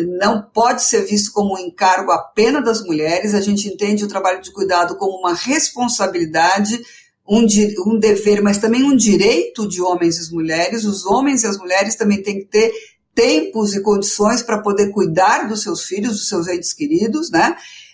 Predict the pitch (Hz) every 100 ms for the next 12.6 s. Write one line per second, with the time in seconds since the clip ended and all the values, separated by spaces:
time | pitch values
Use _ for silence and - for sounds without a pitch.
0 | _ 208 214 214 208 247 269 208 208 254
1 | 262 240 226 214 196 202 196 196 180 170
2 | 190 262 302 254 202 190 170 - 147 170
3 | 220 294 - 254 - 240 262 294 285 285
4 | 294 277 269 262 233 226 190 156 170 170
5 | 185 - 254 254 226 226 247 - - -
6 | 202 202 226 220 214 180 170 175 190 233
7 | 233 _ _ - 294 285 - - 180 185
8 | 196 247 269 - _ - 220 254 262 -
9 | 190 190 208 240 226 226 214 262 254 151
10 | - 127 127 170 180 185 208 190 202 233
11 | 247 262 254 285 320 294 240 208 202 220
12 | 214 208 226 208 220 214